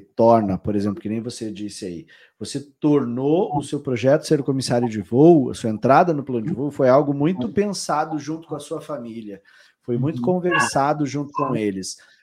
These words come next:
Speaker 1: No momento que você envolve a família, no momento que você traz eles pra aquele teu projeto, automaticamente você está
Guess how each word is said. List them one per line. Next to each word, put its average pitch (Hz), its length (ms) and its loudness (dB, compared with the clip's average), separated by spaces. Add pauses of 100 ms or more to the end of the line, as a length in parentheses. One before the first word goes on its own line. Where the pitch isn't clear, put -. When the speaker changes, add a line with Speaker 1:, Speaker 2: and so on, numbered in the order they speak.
(140)
Speaker 1:
No 143 60 -2
momento 170 300 2
que 208 100 -8
você 190 220 -2
envolve 143 760 6
a 104 80 2
família, 131 720 -4 (340)
no 107 80 -4
momento 165 280 0
que - 80 -20
você 160 280 -6 (120)
traz 185 460 0
eles 135 600 -2
pra - 140 -8
aquele 120 260 -8
teu 113 140 -10
projeto, 120 720 -2 (640)
automaticamente 165 1200 -2
você 160 680 -4 (300)
está 131 680 -4